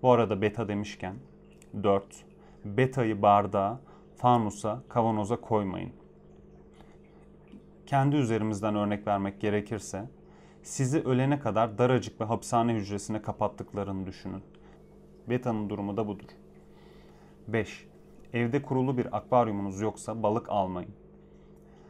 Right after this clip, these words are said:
Balığı eve geldiğinizde su değerleri ve yararlı bakteri kültürü oluşmuş bir akvaryuma koymanız lazım. Akvaryum kurmaya karar verdiniz diyelim. Gerekli araştırmaları yapın.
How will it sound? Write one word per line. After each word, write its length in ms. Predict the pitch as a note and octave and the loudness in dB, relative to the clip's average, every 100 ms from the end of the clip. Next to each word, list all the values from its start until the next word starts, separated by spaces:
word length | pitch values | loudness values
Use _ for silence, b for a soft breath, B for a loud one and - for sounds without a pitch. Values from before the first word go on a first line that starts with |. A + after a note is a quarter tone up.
| B | B
Balığı 400 | G#2+ A#2 B2 C#3+ C#3+ | -2 2 2 2 0
eve 180 | A#2+ B2 | -2 2
geldiğinizde 720 | A#2+ A#2 A2+ A#2 A2 G#2 B2 | 4 4 2 0 -2 -4 -8
su 260 | - B2+ | -6 0
değerleri 520 | A#2+ A2 G#2 G2+ G2+ F#2+ | 4 4 4 0 -2 -6
ve 120 | F#2+ - B B | -8 -12 B B
yararlı 440 | A2+ A2 A#2 A#2 A#2 | 0 6 8 6 2
bakteri 380 | A2 - B2 A2+ | 0 0 -2 -2
kültürü 360 | A2+ G2+ A2+ | -4 -6 -6
oluşmuş 760 | A#2+ A#2+ A#2 A2+ - A#2+ - - B B - | -4 -2 -2 -4 -6 -6 -8 -20 B B -2
bir 220 | B2+ G#2+ | 0 0
akvaryuma 520 | G#2 C3 A#2 G2+ A2 | 0 6 6 4 -2
koymanız 520 | - G#2 G2+ G2 F2+ | -2 -2 0 -2 -4
lazım. 380 | F2 E2+ F2 G2 - - B B B B | -6 -6 -8 -16 -20 -20 B B B B
Akvaryum 540 | - G2+ D3+ D3+ C3+ G#2+ | -8 -2 8 8 8 0
kurmaya 380 | - G#2+ G#2+ G#2+ | -4 -2 -2 -2
karar 340 | A2 A2 G#2 | 0 2 2
verdiniz 540 | F#2 F#2 F2+ F#2 F2+ | 0 -2 -4 -8 -6
diyelim. 360 | F#2+ F2+ F#2+ A#2 - B B B | -8 -6 -8 -10 -16 B B B
Gerekli 360 | A#2 A#2+ B2 C3 | 0 0 2 2
araştırmaları 720 | G#2+ G#2 - G#2+ G#2 G#2+ A2 | 2 0 -4 -4 -2 -2 -2
yapın. 380 | G#2+ G#2 G2+ | -2 -2 -6